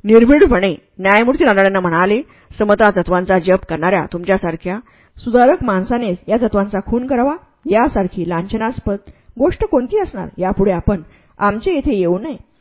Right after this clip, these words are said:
धर्माभिमान. महात्मा फुले यांच्या वेळची परिस्थिती इतकी नाजूक होती की, त्यावेळचे इंग्रजी शिकलेले कैलासवासी निळकंठ शास्त्री, प्राध्यापक वेलिनकर, कैलासवासी रे टिळक इत्यादी शेकडो ब्राह्मण सुशिक्षित लोकांनी ख्रिस्ती मिशनऱ्यांच्या तावडीत सापडून ख्रिस्ती धर्माचा स्वीकार केला.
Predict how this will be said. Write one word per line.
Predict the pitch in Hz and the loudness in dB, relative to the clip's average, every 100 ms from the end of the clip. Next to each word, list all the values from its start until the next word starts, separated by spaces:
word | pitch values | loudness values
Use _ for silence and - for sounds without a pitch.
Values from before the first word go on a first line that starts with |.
| _ _ _ - | _ _ _ -2
धर्माभिमान. | 214 220 233 233 262 165 151 - | 2 2 2 0 0 -2 -8 -8
महात्मा | 190 202 240 254 | -4 -4 -2 -4
फुले | 269 226 185 | -4 -4 -4
यांच्या | 185 190 214 | -4 -4 -2
वेळची | 190 180 185 | -2 -2 -4
परिस्थिती | 185 - 180 240 - _ _ | -6 -6 -10 -10 -12 _ _
इतकी | - - 392 | -12 -2 -2
नाजूक | 320 202 202 302 | 0 -2 -2 -2
होती | 240 214 175 | -2 -4 -8
की, | 208 | -4
त्यावेळचे | 196 185 190 202 247 | -2 0 0 -2 -4
इंग्रजी | 185 185 185 | -2 -2 -2
शिकलेले | 233 175 196 202 165 - _ - | -6 -4 -2 -2 -4 -10 _ -6
कैलासवासी | 233 247 302 302 | 0 0 0 -6
निळकंठ | 240 185 185 214 214 | -4 -2 -2 -4 -4
शास्त्री, | 240 175 - 196 - _ - | -4 -6 -8 -14 -16 _ -4
प्राध्यापक | 208 202 269 254 277 | -2 0 -2 -2 -2
वेलिनकर, | 185 185 196 240 262 294 _ _ - | -2 -2 -2 -6 -10 -10 _ _ -4
कैलासवासी | 226 233 262 294 247 | 0 0 0 -2 -2
रे | 190 190 | -2 -4
टिळक | 185 180 202 _ | -4 -6 -6 _
इत्यादी | 208 - 233 202 196 | -12 -6 -4 -4 -4
शेकडो | 185 214 233 | -4 -2 -2
ब्राह्मण | 202 165 170 220 - _ - | -2 -4 -8 -14 -18 _ -4
सुशिक्षित | 370 370 370 381 | -4 -2 -4 -4
लोकांनी | 214 185 196 202 | -2 -4 -4 -6
ख्रिस्ती | 165 _ _ 247 240 - 294 | -12 _ _ -6 -6 -6 -6
मिशनऱ्यांच्या | 247 185 180 185 202 | -6 -4 -4 -4 -6
तावडीत | 196 165 185 | -6 -4 -6
सापडून | - 165 202 175 | -6 -8 -8 -10
ख्रिस्ती | - 202 214 | -10 -10 -8
धर्माचा | 175 165 175 | -8 -8 -10
स्वीकार | - 160 160 | -10 -8 -8
केला. | 190 285 | -8 -12